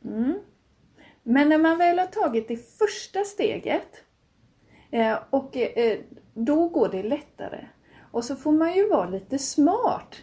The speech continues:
Jag tänker som börjar som så ung. Att där jag visste att jag på ett sätt har tryggheten. Där jag tror att jag kommer få ett ja. Jag måste öva där jag har lite, lite trygghet.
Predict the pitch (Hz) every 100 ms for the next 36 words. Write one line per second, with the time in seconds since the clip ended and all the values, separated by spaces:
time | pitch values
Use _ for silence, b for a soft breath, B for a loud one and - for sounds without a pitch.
0 | - - _ 262 262 359 294 277 277 277
1 | 285 269 208 196 202 202 208 - 247 294
2 | 415 170 151 - b b b b b -
3 | - 277 277 285 277 359 359 - - -
4 | 262 294 - 277 - 277 277 277 - -
5 | 269 - - 247 - - 277 285 359 359
6 | 320 - 330 240 185 175 143 - - 190
7 | 220 247 262 - 294 294 339 403 240 185
8 | 202 226 208 226 208 202 - 170 170 -
9 | 156 - - 247 262 294 285 - 302 320
10 | 285 185 175 190 196 - b b b _
11 | _ _ 208 240 233 254 262 208 240 302
12 | 226 170 - 220 262 269 - 190 - 320
13 | 302 175 240 349 - -